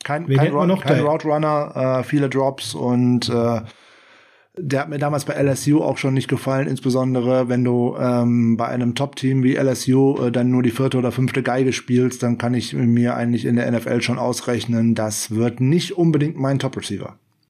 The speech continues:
Speaker 2: Nee. Boston Scott hatte lichte Momente bei den Eagles, damals von den Saints gezogen. Ja, der bringt ein bisschen was mit, aber, äh, Running Back brauchen wir nicht. Foje Olokun,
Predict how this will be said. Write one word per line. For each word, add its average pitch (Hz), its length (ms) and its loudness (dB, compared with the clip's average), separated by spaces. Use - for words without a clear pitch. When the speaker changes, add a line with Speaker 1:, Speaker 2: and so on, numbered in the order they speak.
Speaker 2:
Nee. 135 220 2
Boston 170 440 2
Scott - 340 0
hatte 208 480 2
lichte 170 320 0
Momente 156 520 2
bei 135 180 2
den 120 160 0
Eagles, 170 420 0
damals 131 300 2
von 120 120 -2
den 110 120 0
Saints 143 420 0
gezogen. 135 800 2
Ja, 98 360 0
der - 140 -2
bringt 123 220 0
ein 170 40 0
bisschen 165 240 2
was 123 200 0
mit, 160 280 0
aber, 131 600 0
äh, 117 200 0
Running 135 380 2
Back 123 180 0
brauchen 139 300 2
wir 196 100 4
nicht. 202 380 0
Foje 147 600 2
Olokun, 139 840 0